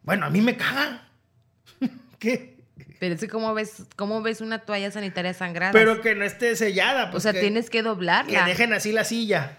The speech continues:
Speaker 1: la silla abierta.
Speaker 2: Pero, o sea,
Speaker 1: Y el,
Speaker 2: se
Speaker 1: y el,
Speaker 2: tiene que doblar.
Speaker 1: y el
Speaker 2: Al
Speaker 1: cua-
Speaker 2: menos siento que yo, yo soy muy cuidadosa con
Speaker 1: No
Speaker 2: eso.
Speaker 1: estoy hablando de ti.
Speaker 2: Pero ¿a quién se la has visto, entonces?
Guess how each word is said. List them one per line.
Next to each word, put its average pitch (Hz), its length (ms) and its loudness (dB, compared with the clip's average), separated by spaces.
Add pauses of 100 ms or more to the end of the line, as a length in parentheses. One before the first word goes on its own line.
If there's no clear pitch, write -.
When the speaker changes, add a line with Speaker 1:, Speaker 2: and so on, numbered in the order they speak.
(120)
Speaker 1:
la 160 180 -6
silla 190 220 -4
abierta. 190 600 -2
Speaker 2:
Pero, 220 220 6
o - 20 2
sea, 226 120 2
Speaker 1:
Y - 20 4
el, 196 60 4
Speaker 2:
se 233 40 2
Speaker 1:
y 214 40 0 (100)
el, 214 60 4
Speaker 2:
tiene 226 180 -2
que 240 120 -2
doblar. 220 480 0
Speaker 1:
y 190 60 0
el 185 80 4
Speaker 2:
Al 214 140 6
Speaker 1:
cua- 196 100 4
Speaker 2:
menos 262 220 -2
siento 254 340 -4
que 254 100 -4
yo, 214 200 0
yo 202 280 0
soy 247 160 -4
muy 233 160 -2
cuidadosa 202 440 -2
con 165 160 -6
Speaker 1:
No 196 60 -4
Speaker 2:
eso. 190 120 -6
Speaker 1:
estoy 170 160 -2
hablando 208 320 -2
de 175 120 -2
ti. 185 420 -4 (400)
Speaker 2:
Pero 208 180 4
¿a 202 60 6
quién 226 180 0
se 247 120 0
la 208 100 2
has 196 80 -4
visto, 262 260 -6
entonces? 208 560 -8